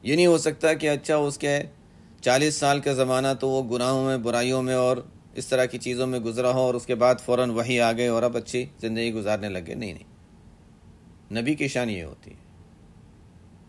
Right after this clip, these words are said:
ہاں، شریعت کے احکام نہیں آئے تھے، اس کی وجہ سے کچھ ایسی چیزیں ہوئیں جو اس لیے کہ اس سے پہلے شریعت تھی نہیں تو اس وقت تو احکام ہی نہیں تھے، یا کوئی غلطی ہو گئی ہو، یہ ہو سکتا ہے، لیکن ان کی زندگی میں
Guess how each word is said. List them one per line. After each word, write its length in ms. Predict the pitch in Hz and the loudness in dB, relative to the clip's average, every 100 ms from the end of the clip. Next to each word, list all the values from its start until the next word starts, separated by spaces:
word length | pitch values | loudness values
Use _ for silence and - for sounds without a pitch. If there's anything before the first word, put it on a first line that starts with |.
| - - - - - - - - - - - - - | -20 -20 -20 -20 -20 -20 -20 -20 -20 -20 -20 -20 -12
ہاں، 220 | - 165 165 | 2 4 4
شریعت 420 | - 127 156 170 | 0 4 4 2
کے 140 | 156 | 2
احکام 560 | 143 127 143 147 147 139 107 | 2 0 0 2 2 0 -4
نہیں 280 | 104 120 165 135 | -4 0 0 4
آئے 200 | 139 139 131 | 4 2 0
تھے، 240 | 143 143 - | -2 -2 -4
اس 160 | 135 | -8
کی 140 | - 147 | -4 0
وجہ 300 | 131 127 135 | 0 2 0
سے 220 | 139 135 131 | 2 -2 -2
کچھ 340 | 151 147 - - - - | -6 -6 -10 -16 -14 -6
ایسی 260 | 127 147 | -4 -4
چیزیں 320 | 123 139 127 131 | -4 -4 0 0
ہوئیں 260 | 123 131 | 0 -2
جو 140 | 123 127 | 0 -2
اس 140 | 120 120 | -4 -6
لیے 80 | 123 | -4
کہ 100 | 123 | -2
اس 160 | 117 | -2
سے 80 | 131 | -4
پہلے 240 | 120 120 120 | -2 -2 -2
شریعت 380 | 113 117 123 | -2 -2 -2
تھی 180 | - 175 | -2 -2
نہیں 160 | 147 233 - - - - - | -2 -6 -12 -20 -20 -20 -6
تو 120 | 127 | -2
اس 140 | 139 147 | -2 -2
وقت 180 | 143 - | -4 0
تو 100 | 139 | 2
احکام 340 | 131 131 135 | 2 0 0
ہی 60 | 160 | -2
نہیں 140 | 156 | -4
تھے، 200 | 147 135 143 - - - - - - | -6 -10 -10 -20 -20 -20 -20 -20 -10
یا 220 | 117 143 160 | 0 4 6
کوئی 200 | 170 156 107 | 6 4 4
غلطی 400 | 127 147 147 175 | 4 4 6 6
ہو 220 | 165 156 | 6 6
گئی 120 | 156 | 2
ہو، 180 | 156 156 | 0 0
یہ 140 | 151 | 4
ہو 160 | 170 147 | 4 4
سکتا 280 | 127 - 110 | 0 -2 -2
ہے، 60 | |
لیکن 200 | 113 147 147 | 0 -4 -4
ان 140 | 151 | -4
کی 140 | 147 143 | -2 -2
زندگی 540 | 110 120 123 139 160 | -2 -2 0 0 0
میں 260 | 165 156 147 | 2 2 0